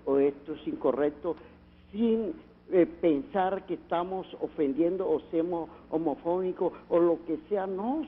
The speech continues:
sino hay que ser breves y concisos, no ta-,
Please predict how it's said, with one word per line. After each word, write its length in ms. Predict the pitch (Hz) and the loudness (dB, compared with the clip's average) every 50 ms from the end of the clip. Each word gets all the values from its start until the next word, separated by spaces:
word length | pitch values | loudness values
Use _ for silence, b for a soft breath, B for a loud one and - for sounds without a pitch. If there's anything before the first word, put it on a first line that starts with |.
| - | -4
sino 280 | 196 180 165 151 - - - - | -2 -2 0 -2 -2 -6 -8 -6
hay 240 | - 147 185 196 190 190 - - | -4 0 0 0 0 -2 -2 -2
que 160 | 190 196 190 - - - - | -2 -2 -2 -4 -8 -4 0
ser 320 | 202 214 220 214 202 196 B B B B B B B - - | 2 2 2 2 -2 -6 B B B B B B B -10 -2
breves 420 | - 214 226 220 220 220 226 196 156 185 | 2 4 6 6 8 6 6 4 2 -2
y 60 | 190 | -6
concisos, 800 | - - 165 165 151 - - - 220 214 185 - - 160 123 - B B B B B B B - | -4 -4 -2 -2 -2 -4 -6 -6 -6 -6 -6 -6 -4 -4 -4 -4 B B B B B B B -8
no 420 | 151 170 196 202 214 220 220 214 220 | -4 0 2 2 2 2 0 -2 -2
ta-, 220 | - 196 180 180 | 0 0 0 0